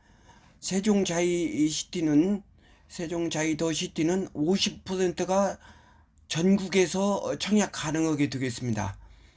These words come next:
단 조건이 팔십오 제곱미터 초과는 전국에서 청약이 가는 거니까 이번에 좋은 교육이니까 전국에서 많은 청약을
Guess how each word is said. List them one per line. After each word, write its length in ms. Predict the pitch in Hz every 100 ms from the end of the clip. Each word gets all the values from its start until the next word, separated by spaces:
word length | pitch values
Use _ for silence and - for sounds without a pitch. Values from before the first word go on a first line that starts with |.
| _ _
단 280 | 151 160 165
조건이 580 | 175 185 180 202 208 -
팔십오 920 | 214 214 220 202 190 - 165 175 170
제곱미터 800 | 165 170 170 160 - 175 160
초과는 880 | - 202 202 180 170 160 151 202 147 - - - - -
전국에서 840 | - 175 190 185 185 160 180 190 180
청약이 480 | 185 196 185 165 147
가는 320 | 151 160 151
거니까 640 | 147 143 135 120 170 180 - - - -
이번에 320 | 147 151 170 165
좋은 540 | 170 185 185 175 160
교육이니까 920 | 165 170 160 156 151 165 165 214 208 - _ - _ -
전국에서 640 | 156 165 175 170 185 147
많은 420 | - - 196 190
청약을 1200 | - 196 196 185 175 208 220 180 143 156 147 139